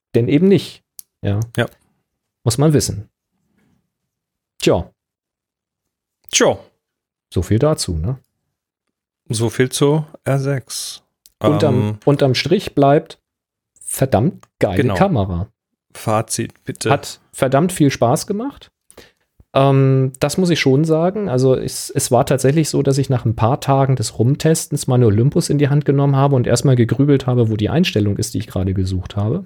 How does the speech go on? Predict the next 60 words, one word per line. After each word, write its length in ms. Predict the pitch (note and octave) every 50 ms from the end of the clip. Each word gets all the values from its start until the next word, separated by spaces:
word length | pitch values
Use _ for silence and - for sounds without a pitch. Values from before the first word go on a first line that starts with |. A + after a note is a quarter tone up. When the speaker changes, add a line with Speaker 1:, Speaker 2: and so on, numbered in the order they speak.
| - -
Speaker 1:
<laughs> 80 | -
Das 240 | - - - - - _
ist 160 | - - A2
Speaker 2:
Mhm. 60 | G#2+
Speaker 1:
also, 260 | - B2 A#2+ A2+ A#2 A#2 - - - - - - _ _
sie 160 | - A#2+ A#2
lässt 220 | A2+ C3 C#3 -
sich 160 | - B2 - -
wirklich, 460 | C3 C3+ - D3+ D3 - - - - _ _ _ _ _ _ _
also 220 | - - A#2 A2+ G#2+
trotz, 280 | - - B2+ C3 -
dass 100 | - A#2+
es 140 | A#2+ A#2 -
mit 100 | - A#2
den 100 | A#2 A2
drei 200 | - - G#2+ G#2+
Rädern 260 | A2 A#2+ A#2+ A#2+ A#2
manchmal 280 | A2 A2 A#2 - - A#2
ein 40 | A2+
bisschen 180 | A#2 - A#2+
verwirrend 460 | A#2 - G#2+ G#2+ A#2+ B2 C#3 C3+ C3 -
ist, 240 | B2 B2 - - _ _ - - _ _
lässt 200 | - A#2 A#2 -
sie 60 | D3
sich 180 | C#3+ C#3+ - -
doch, 320 | B2 D3+ F3+ - - - _ _ _
finde 260 | - - - C#3 C#3+ C#3
ich, 100 | C#3 -
sehr 140 | - A2+ G#2+
schnell 460 | - - - A2+ G#2+ G#2+ C#3 F#3+ G3
und 340 | - - A#2+ A#2+ A#2 A#2 A#2
in 140 | - A#2 A2
den 120 | G#2+ G2+
meisten 340 | G2 G2+ B2 - - - A#2+
Fällen 240 | - - A#2+ A#2 A2+
auch 100 | G#2 -
intuitiv 640 | - A#2 A2+ - - G#2+ G#2 - A2 A2 - -
bedienen. 480 | - F#2 F#2 G2+ A#2 D3+ A3 C#4+ - _ _ _ _ - - - - _ _ _
Sie 100 | - F3+
hat 80 | - -
so 80 | - F#3
ein 80 | E3
paar 280 | - - C#3+ C3+ A#2+ G#2+
Haken 360 | C3+ C#3+ E3 E3+ - - C3+
und 220 | - G2 A#2 - -
Ecken, 340 | E3 E3+ - D3 C#3+ C3 B2+
wo 80 | B2+
ich 80 | A#2+ -
sage, 380 | - B2+ A#2 A#2+ A#2+ A#2 A#2
da 540 | A2+ A2+ A2+ A2+ A2 A2+ A2 A2+ A2+ A2+ A2 A2
finde 240 | - - - C#3 C#3
ich 100 | B2 -
das 320 | - A#2 - - - -
Konzept 400 | - - A2+ A2+ - A#2+ A#2+ -
bei 80 | - A2
der 120 | G#2 G2+
Olympus 360 | F#2+ G2+ A2+ B2+ - B2 A2+
einfach 240 | - G2+ G2+ - G2
besser 320 | - - - - - D#3+ E3
gelöst. 500 | E3 D#3 D#3 D3+ D3+ D#3 D#3 - - -